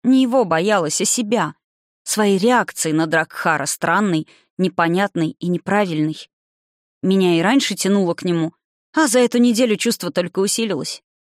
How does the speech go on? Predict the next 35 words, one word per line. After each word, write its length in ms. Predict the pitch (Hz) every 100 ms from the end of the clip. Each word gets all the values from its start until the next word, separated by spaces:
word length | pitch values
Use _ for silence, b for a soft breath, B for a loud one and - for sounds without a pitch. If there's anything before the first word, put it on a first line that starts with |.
| -
Я 140 | 190
не 100 | 233
понимала, 460 | - 247 277 277 180
что 180 | - 170
со 140 | 240
мной 180 | 240 240
происходит. 640 | - 240 - 214 170 147 - b b _ -
Может 340 | 190 196 175
быть, 200 | 180 -
он 140 | 214
наколдовал 560 | 208 - 208 202 214 247
меня 240 | 220 208
каким-то 440 | 202 208 214 202 190
ароматом? 560 | 208 220 247 196 170 - _ _ _
Или, 180 | - 180
возможно, 560 | 175 175 170 165 180 254
я 220 | 233 226
подхватила 580 | - 226 208 196 226 214
неизвестный 600 | 202 196 196 220 214 196
вирус 380 | 202 254 - - B
в 120 | - 226
императорском 720 | 208 196 214 233 214 - 196
целительском 680 | 202 190 208 208 - 202 180
крыле? 420 | 185 180 180 226 _ _ _ _ _
Но 140 | 269 311
это 220 | 302 254
не 280 | 240 233 240
та 160 | 269
странная 460 | - 202 185 180 185
комма 400 | 240 277 226 170
от 100 | -
не 140 | 196
менее 240 | 208 208 190
странного 420 | - 196 202 214
дерева, 420 | 202 185 160